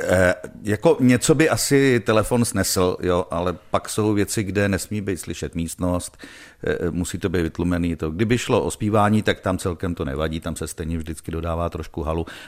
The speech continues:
ale pokud se jedná, eh, o mluvení, tak tam to chce opravdu trošičku profesionálnější vybavení, které jsem si tedy dopřál, protože jsem do toho trochu fanda, do té techniky.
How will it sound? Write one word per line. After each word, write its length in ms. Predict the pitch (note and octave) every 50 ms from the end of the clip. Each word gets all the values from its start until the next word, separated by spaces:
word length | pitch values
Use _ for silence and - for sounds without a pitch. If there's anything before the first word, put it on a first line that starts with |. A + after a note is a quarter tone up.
| - -
ale 140 | F#2+ F#2+
pokud 440 | F2+ - G2+ - - F#2 G2 G2 -
se 120 | - G#2+ G2
jedná, 360 | F#2 F2 G2 G2 F#2+ F#2+ E2+
eh, 320 | D#2+ E2 D#2+ D#2 D#2 D2 -
o 300 | - E2 D#2+ D#2 D2+ D2+ D#2
mluvení, 480 | E2+ F#2 F#2+ F2+ G2 F#2+ F#2+ G2 F#2+
tak 240 | - - F2+ - -
tam 220 | - - E2+ F2 E2
to 120 | - F#2
chce 200 | - - - F2
opravdu 420 | D2 D2 - - D#2 D#2 D#2 D#2+
trošičku 540 | D2+ - D2 D2 - D#2+ D2+ - - - D#2
profesionálnější 640 | D2+ - - - - D2+ - F2+ E2 E2 D#2+ D#2+ D#2 D2+ D2+ - - D#2
vybavení, 400 | D2+ D2+ E2 E2 E2+ E2+ G2 E2+
které 340 | - - - F#2 F2+ G2+ F#2+
jsem 180 | - G2+ F2+
si 120 | - G#2 E2+
tedy 240 | - F2 F2+ F#2+
dopřál, 400 | E2+ D#2+ - - - G2+ F2+ F#2
protože 440 | E2 - E2+ - - F2+ E2 F2+ F2+ - - - -
jsem 180 | - - F#2+ F2+
do 100 | F2+ F2
toho 220 | - E2 E2+ F2+
trochu 260 | D#2+ E2 E2+ - F#2
fanda, 280 | E2 - D#2 D#2 D#2+ D#2
do 120 | D2+ D2
té 120 | C#2+ - B1+
techniky. 440 | - C2 - - C2 B1 - -